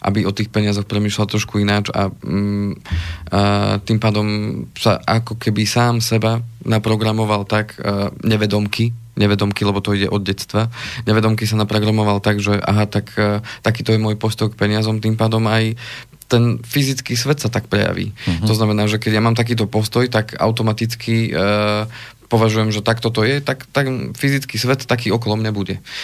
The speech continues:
Speaker 1: To znamená, že ak niekto chce zmeniť tú svoju finančnú situáciu aspoň o kúsok, sa mať lepšie, aspoň o kúsok viac mať peňazí, tak potrebuje aspoň o kúsok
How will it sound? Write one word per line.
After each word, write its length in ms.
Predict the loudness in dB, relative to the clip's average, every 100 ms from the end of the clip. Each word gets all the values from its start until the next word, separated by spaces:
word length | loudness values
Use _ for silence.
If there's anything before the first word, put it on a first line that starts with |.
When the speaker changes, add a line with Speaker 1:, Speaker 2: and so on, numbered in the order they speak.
| -6
Speaker 1:
To 80 | 0
znamená, 320 | 2 4 2
že 80 | 2
ak 160 | 2 2
niekto 240 | 2 0
chce 240 | 0 0
zmeniť 320 | 2 2 2 0
tú 160 | -2
svoju 240 | 2 2 2
finančnú 400 | 0 0 -2 -2
situáciu 480 | 0 2 2 0
aspoň 400 | 0 2 2 2
o 80 | 2
kúsok, 560 | 2 0 2 0 -2 -12 -20 _ _ _ _ _ -2
sa 160 | 2
mať 160 | 4 4
lepšie, 360 | 2 2 0 0
aspoň 400 | 0 -4 -4 -2
o 80 | -2
kúsok 400 | -2 -2 0 2
viac 160 | 2
mať 240 | 2 -4 -4
peňazí, 480 | -2 -2 -4 -6 -8 -14 -6
tak 160 | -2 0
potrebuje 320 | 0 2 2
aspoň 320 | 0 -2 0
o 80 | 0
kúsok 560 | 2 2 2 0 -4